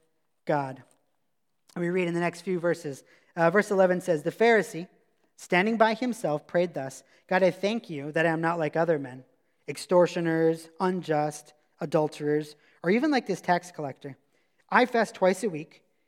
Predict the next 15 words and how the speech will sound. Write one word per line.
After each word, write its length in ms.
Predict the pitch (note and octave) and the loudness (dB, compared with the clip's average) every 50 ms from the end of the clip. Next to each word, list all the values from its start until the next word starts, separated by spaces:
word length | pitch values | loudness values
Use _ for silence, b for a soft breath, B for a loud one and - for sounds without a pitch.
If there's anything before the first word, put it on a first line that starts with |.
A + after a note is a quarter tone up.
| _ _ - | _ _ -2
I 100 | G3 F#3 | 0 2
give 180 | E3+ G3 F3+ | 4 2 2
tithes 500 | F3+ - F#3+ F3+ F3+ F3 F3+ F3 F3 E3 | 2 4 6 6 8 6 6 2 0 0
of 120 | F3+ D#3+ D#3 | 0 2 2
all 140 | D3+ D3+ D3+ | 2 0 0
that 120 | D#3 D3 | 0 -2
I 100 | D3 C#3+ | -2 -2
get.' 360 | D3 F#3 F#3+ - - _ - _ _ _ _ _ _ _ _ _ _ _ _ _ _ _ _ _ _ b b b b b b b b b b b b b | -4 -6 -8 -8 -12 _ -20 _ _ _ _ _ _ _ _ _ _ _ _ _ _ _ _ _ _ b b b b b b b b b b b b b
But 120 | - D#3 | -6 -4
the 40 | D#3+ | -4
tax 360 | C#3+ - G#3 A3+ B3+ B3 - | -2 2 4 4 4 4 0
collector, 500 | - - D#3 C#3 C3 - - - C3+ C#3 | -4 -6 -6 -6 -6 -8 -12 -14 -14 -14
standing 360 | - - - E3+ E3 D#3+ D3 C#3+ | -8 -4 -2 -2 0 -2 -4 -6
far 380 | - - F3 F#3+ A#3 A#3+ G3+ | -4 -2 0 2 2 2 2
off, 360 | D#3 C#3 C3+ C3+ - - _ | 0 -2 -6 -8 -12 -16 _